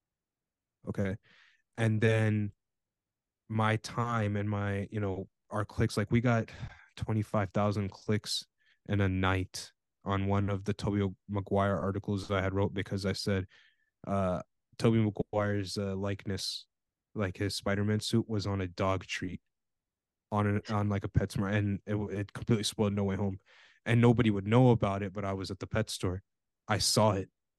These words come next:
I was like, <laughs> nobody would have ever thought to look at a pet store. I mean, it's genius, I guess. Um, so I said, "No way, it's Tobey Maguire," you know, "No Way Home." It's Tobey,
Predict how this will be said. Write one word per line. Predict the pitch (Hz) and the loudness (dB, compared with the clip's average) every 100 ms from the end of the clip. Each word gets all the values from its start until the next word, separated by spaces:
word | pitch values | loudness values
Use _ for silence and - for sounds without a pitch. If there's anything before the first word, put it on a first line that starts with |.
| - - - - | -20 -20 -16 -2
I | 120 | 2
was | 117 113 113 | 4 2 0
like, | 107 - _ - - - - | -4 -8 _ -14 -14 -12 0
<laughs> | 190 - 190 - _ _ - - - - _ _ 113 | 2 2 -2 -6 _ _ -14 -14 -16 -20 _ _ 0
nobody | 117 113 113 | 2 4 4
would | 110 113 | 4 4
have | 107 110 | 2 0
ever | 107 110 104 - | 0 -2 -2 -2
thought | 120 135 | 0 0
to | - | 2
look | 123 135 | 4 6
at | 143 | 4
a | 139 | 2
pet | - 160 - | 2 -2 -2
store. | - - 113 117 | -6 0 2 4
I | |
mean, | 131 127 | 4 4
it's | 117 113 | 2 -2
genius, | 113 151 190 156 | 0 2 2 0
I | 135 | -2
guess. | 110 156 165 - _ _ _ _ _ _ 117 | 0 0 0 -4 _ _ _ _ _ _ -6
Um, | 120 110 | -2 -2
so | 107 127 | -2 4
I | 127 | 4
said, | 123 117 | 4 4
"No | 120 147 | 8 8
way, | 120 165 139 | 8 8 6
it's | 98 117 - | 4 -2 -2
Tobey | 127 113 | -2 0
Maguire," | 123 123 147 147 95 | 0 2 4 4 2
you | 92 95 | -4 -4
know, | 98 | -4
"No | 101 98 | -2 0
Way | 95 | 0
Home." | 90 98 98 98 | -2 -2 -2 -4
It's | 98 | -6
Tobey, | - 95 | -8 -6